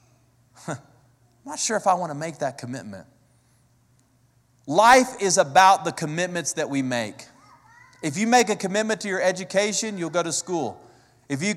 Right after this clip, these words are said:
make a commitment to your career, you'll have a great job. If you make a commitment to your family, you'll have a good family. It's all about commitments.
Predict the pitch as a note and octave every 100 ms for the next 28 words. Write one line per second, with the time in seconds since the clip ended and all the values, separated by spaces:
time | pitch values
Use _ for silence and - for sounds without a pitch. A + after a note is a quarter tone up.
0 | D#3+ F#3 F#3+ G3 F3+ F#3 G#3 G3+ G#3 F#3
1 | C#3+ F3+ F3 F#3 A3 A#3 A3+ - - _
2 | _ _ _ _ _ _ _ _ _ _
3 | - D3 E3 D#3 D3+ E3+ C#3+ F3+ E3 A2
4 | - - - - _ _ _ - D#3 F3+
5 | G#3 G3+ G3+ G3 G3 G#3+ F#3+ G#3+ G3 -
6 | G3+ F#3+ G#3+ A#3+ B3+ A#3+ - - _ _
7 | _ _ _ - D3 E3 E3 E3 F#3+ G3
8 | G3 F#3+ C3+ G2 _ - A3+ A#3+ A3 G3+
9 | G3 A3 G#3 A#2+ - -